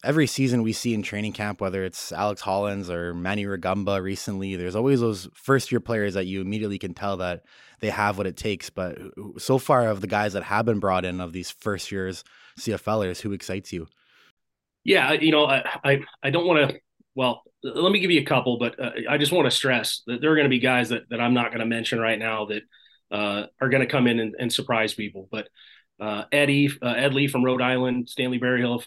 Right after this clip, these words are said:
Speaker 2: uh, from, uh, from Arizona. These are both, you know, sub four five, uh, forty guys. These guys can run. They can take the top off the defense.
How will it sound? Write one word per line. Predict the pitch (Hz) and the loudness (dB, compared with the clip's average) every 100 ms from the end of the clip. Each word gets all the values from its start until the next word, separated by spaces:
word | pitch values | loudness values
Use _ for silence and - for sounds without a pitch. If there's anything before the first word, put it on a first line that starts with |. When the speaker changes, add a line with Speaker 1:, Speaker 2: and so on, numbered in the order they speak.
| - | -10
Speaker 2:
uh, | 107 - | -12 -8
from, | 120 113 113 | -6 -4 -4
uh, | 110 | -6
from | - 120 | -4 0
Arizona. | 123 117 120 120 120 | 2 2 2 2 2
These | 120 120 | 0 -2
are | 113 | -4
both, | 117 120 113 - _ _ - | -4 -4 -4 -14 _ _ -6
you | 113 | -2
know, | 107 | 0
sub | - 120 107 | 2 2 0
four | 131 123 | -2 -2
five, | 117 120 117 107 - _ _ _ 101 | 0 0 0 -4 -8 _ _ _ -6
uh, | 110 | -4
forty | - 123 113 | 0 0 0
guys. | 107 104 101 | 0 -4 -4
These | 113 | -6
guys | - 117 - | -2 -2 -2
can | 110 | -4
run. | 110 113 110 | -2 0 -2
They | 107 | -4
can | 107 | -6
take | 120 - | -8 -8
the | |
top | - 110 107 | -8 -8 -4
off | 107 - | -6 -6
the | 104 | -10
defense. | 110 - 107 107 - - | -8 -6 -6 -4 -4 -6